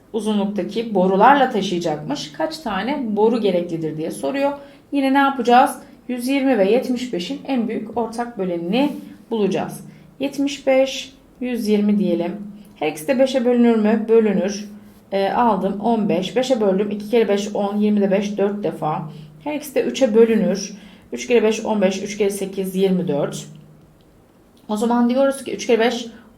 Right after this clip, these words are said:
on beş metrelik borular kullanırsa en az sayıda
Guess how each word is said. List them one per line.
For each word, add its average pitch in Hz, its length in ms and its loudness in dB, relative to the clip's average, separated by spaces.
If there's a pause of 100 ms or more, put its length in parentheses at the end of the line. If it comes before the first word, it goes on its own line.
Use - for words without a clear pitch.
(120)
on 262 360 2
beş 208 440 2 (340)
metrelik 240 840 -2 (800)
borular 208 640 4 (260)
kullanırsa 233 720 0 (1120)
en 262 140 2
az 240 240 0
sayıda 185 520 2